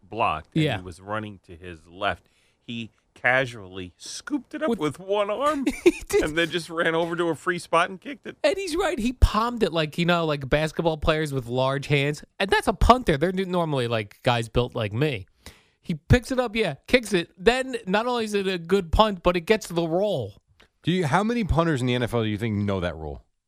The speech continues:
Speaker 2: Well, when they first brought it up and they go, "You can't, uh, double punt."
Speaker 3: Uh,
Speaker 2: This is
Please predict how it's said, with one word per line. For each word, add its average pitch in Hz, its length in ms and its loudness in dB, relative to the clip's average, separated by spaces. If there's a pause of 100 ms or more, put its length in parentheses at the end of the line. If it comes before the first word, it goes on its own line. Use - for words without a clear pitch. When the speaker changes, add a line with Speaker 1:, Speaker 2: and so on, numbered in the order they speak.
(180)
Speaker 2:
Well, 185 180 2
when 202 180 -2
they 196 120 -2
first - 480 -4 (380)
brought 175 220 -2
it 160 80 -2
up 202 200 -4
and 139 80 0
they 127 80 0
go, 120 400 -2 (200)
"You 117 220 -6
can't, 107 420 -4
uh, 107 80 -2
double 98 320 -4
punt." 95 320 -4
Speaker 3:
Uh, - 80 -10
Speaker 2:
This 240 160 0
is 214 160 0